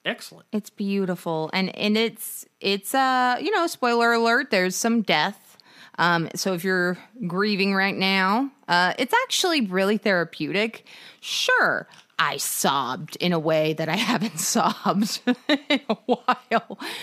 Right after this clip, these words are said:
Speaker 2: But it was really, it's really, it's well acted, it's interesting, it's funny, it's women actually talking.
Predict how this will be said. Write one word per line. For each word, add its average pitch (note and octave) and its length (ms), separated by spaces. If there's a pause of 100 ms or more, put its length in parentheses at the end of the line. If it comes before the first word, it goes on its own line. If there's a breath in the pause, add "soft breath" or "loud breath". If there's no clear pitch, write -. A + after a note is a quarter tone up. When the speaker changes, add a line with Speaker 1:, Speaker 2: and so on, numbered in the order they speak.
(160 loud breath)
Speaker 2:
But F#4 100
it A4+ 80 (120)
was - 20
really, G4+ 380
it's - 180
really, C#4+ 640 (140)
it's A#3 280
well B3 380
acted, A#3+ 420
it's E3+ 240
interesting, A#3 640
it's - 180
funny, B3 520
it's F3+ 140
women G#3+ 400
actually F#3+ 460
talking. G#3 800